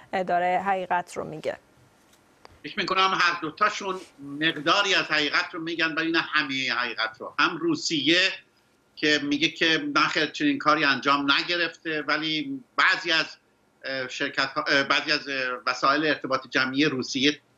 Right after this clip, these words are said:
Speaker 2: تأیید می‌کنن که مخالفین تونستن سراغ پس بگیرن، ولی در این حال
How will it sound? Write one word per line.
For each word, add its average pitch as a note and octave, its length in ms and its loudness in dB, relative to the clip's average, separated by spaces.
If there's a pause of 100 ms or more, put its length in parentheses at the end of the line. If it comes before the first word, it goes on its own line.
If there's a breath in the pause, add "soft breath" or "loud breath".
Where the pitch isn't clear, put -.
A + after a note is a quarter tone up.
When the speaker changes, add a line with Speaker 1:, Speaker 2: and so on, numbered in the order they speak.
Speaker 2:
تأیید C#3+ 540 0
می‌کنن D#3+ 480 0
که D3 320 0 (380 loud breath)
مخالفین C#3+ 600 0
تونستن D3+ 680 2
سراغ C#3+ 540 0
پس D3+ 220 -2
بگیرن، D#3+ 640 0 (440 soft breath)
ولی B2 440 -2
در F#3+ 160 2
این E3+ 140 0
حال F3 220 2